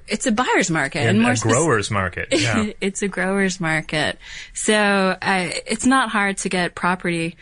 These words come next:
Speaker 1: um, that's secluded enough to hide all the, you know, equipment that you're gonna need for a grow operation. And then if you do go with a rental property, I mean, you may have a property, uh, a landlord who's more of an absentee type and doesn't come and check in.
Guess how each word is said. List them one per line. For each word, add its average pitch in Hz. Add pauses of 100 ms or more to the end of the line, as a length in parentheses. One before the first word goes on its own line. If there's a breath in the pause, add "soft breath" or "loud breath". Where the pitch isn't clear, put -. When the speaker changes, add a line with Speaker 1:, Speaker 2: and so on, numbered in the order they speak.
(240 loud breath)
Speaker 1:
um, 180
that's 170
secluded 254
enough 220
to 214
hide 185
all 175
the, 165
you 196
know, 147
equipment 185
that 185
you're 175
gonna 175
need 190
for 180
a 175
grow 175
operation. 170 (520)
And 262
then 285
if 269
you 269
do 262
go 220
with 208
a 175
rental 220
property, - (400 loud breath)
I 202
mean, 180
you 190
may 185
have 185
a 185
property, 175
uh, 165 (100)
a 185
landlord 175
who's 175
more 180
of 165
an 160
absentee 170
type 170
and 185
doesn't 185
come 170
and 165
check -
in. 160